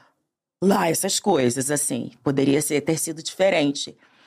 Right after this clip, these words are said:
E aí acho que, que se deu esse conflito, não só meu, mas de todas nós, com essas realidades Ruge, que vira essa problemática que as pessoas não entendiam, por que que não voltava, por que que não se uniam, por que que não se falam.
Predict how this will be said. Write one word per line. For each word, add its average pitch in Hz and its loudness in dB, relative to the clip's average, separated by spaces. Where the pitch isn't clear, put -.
E 165 2
aí 175 4
acho 196 0
que, 214 -6
que 208 -2
se 240 -2
deu 185 4
esse 208 2
conflito, 247 2
não 262 8
só 226 2
meu, 196 4
mas 208 4
de 208 -4
todas 196 2
nós, 170 0
com 175 2
essas 180 2
realidades 170 0
Ruge, 156 2
que 180 -2
vira 139 4
essa 170 0
problemática 175 0
que 165 -4
as 165 -4
pessoas 165 0
não 180 6
entendiam, 180 2
por 190 -2
que 196 0
que 190 0
não 180 4
voltava, 180 0
por 180 -2
que 185 0
que 185 -10
não 180 -2
se - -8
uniam, 175 2
por 175 0
que 190 0
que 180 -2
não 180 2
se 180 -8
falam. 170 0